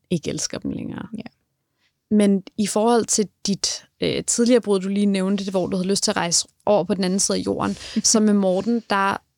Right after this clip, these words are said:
Speaker 1: blev du jo nødt til at se ham, fordi I havde en datter.
Speaker 2: Ja.
Speaker 1: Hvordan, altså sådan,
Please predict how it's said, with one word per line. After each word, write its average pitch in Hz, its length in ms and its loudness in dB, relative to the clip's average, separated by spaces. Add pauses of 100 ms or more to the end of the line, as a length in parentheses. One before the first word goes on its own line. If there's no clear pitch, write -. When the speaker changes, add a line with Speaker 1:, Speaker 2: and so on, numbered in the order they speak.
(280)
Speaker 1:
blev 214 140 4
du 196 100 0
jo 185 140 2
nødt 226 240 2
til - 120 2
at 208 80 2
se - 240 0
ham, 247 140 2
fordi 208 300 -4
I - 20 0
havde 196 380 -2 (320)
en 196 140 2
datter. 185 320 -2 (480)
Speaker 2:
Ja. 175 120 -8 (140)
Speaker 1:
Hvordan, 214 540 2
altså 220 200 0
sådan, 208 300 -2